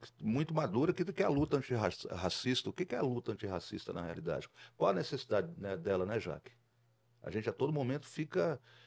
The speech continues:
é, é, nesse debate. Queria até que a Jaque falasse um pouco disso, que a Jaque, é, vem, né, Jaque, discorrendo muito sobre, sobre,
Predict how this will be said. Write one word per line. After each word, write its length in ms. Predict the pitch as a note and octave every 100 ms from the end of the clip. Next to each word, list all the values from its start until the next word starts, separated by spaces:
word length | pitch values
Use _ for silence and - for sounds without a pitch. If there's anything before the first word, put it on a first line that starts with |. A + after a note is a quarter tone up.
| _
é, 640 | G2 G#2 G#2 G2 E2+ D#2 - _ _ _ -
é, 400 | G2 F#2+ F2+ F2
nesse 220 | A2 -
debate. 600 | D#3+ F3 D#3+ - - - _ _
Queria 140 | - C3
até 140 | F#3+
que 80 | B3+
a 40 |
Jaque 220 | D#3 E3+
falasse 240 | - - -
um 40 |
pouco 220 | E3+ D#3+
disso, 220 | C3 D#3 -
que 60 |
a 60 | C3+
Jaque, 440 | C3+ C#3 C#3+ A#2 - - - G#2
é, 840 | G#2+ G#2+ G2+ G2+ F#2+ F2+ F2+ F2 - _ _ _ _ _ - _ _
vem, 320 | - A#2+ G3+
né, 160 | F#3 D3+
Jaque, 300 | A2 F2+ -
discorrendo 420 | - A#2 A#2 A#2
muito 240 | A2+ C3+
sobre, 320 | - G#2+ G#2+ F#2
sobre, 340 | - G2